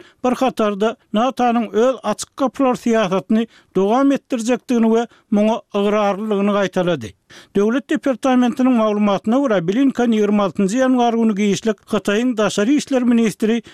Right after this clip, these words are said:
Wang Yi bilen Ukraina barada gepleşip, Rus agresiýasynyň ilerlemeginden gelip çykyp biljek global howpsuzlyk we ykdysat töwekkelçiliklere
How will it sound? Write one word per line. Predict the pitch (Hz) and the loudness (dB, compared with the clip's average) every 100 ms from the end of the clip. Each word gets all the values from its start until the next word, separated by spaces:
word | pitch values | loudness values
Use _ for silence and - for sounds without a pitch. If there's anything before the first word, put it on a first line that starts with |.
| - - | -10 -2
Wang | 202 214 202 | 0 0 0
Yi | 277 269 | 0 2
bilen | 233 247 233 _ - | 0 0 -2 _ -10
Ukraina | 202 196 220 277 285 | -4 0 0 2 2
barada | 254 247 220 | 2 0 0
gepleşip, | 220 220 - 185 254 220 - | -2 -2 -2 -2 -2 -6 -2
Rus | 220 294 - | 0 0 0
agresiýasynyň | 254 240 247 233 - 208 220 233 214 | -2 0 0 0 0 -2 0 0 -2
ilerlemeginden | 208 220 202 214 208 202 196 233 240 | 0 0 0 0 2 2 2 0 0
gelip | 185 214 247 | 0 -2 -2
çykyp | - 262 262 - | -4 -4 -4 -2
biljek | 226 202 226 _ | 0 0 -2 _
global | 208 202 185 226 240 | -2 0 0 0 -2
howpsuzlyk | - 208 - 196 214 202 | -2 -4 -2 -2 -2 -2
we | 220 214 - - _ | -2 -2 -4 -20 _
ykdysat | 240 - - - 202 196 - | -6 -6 -8 -2 -2 -2 -2
töwekkelçiliklere | 277 262 - 240 214 233 208 - 190 208 | -2 -2 -2 -2 -2 -2 -2 0 0 0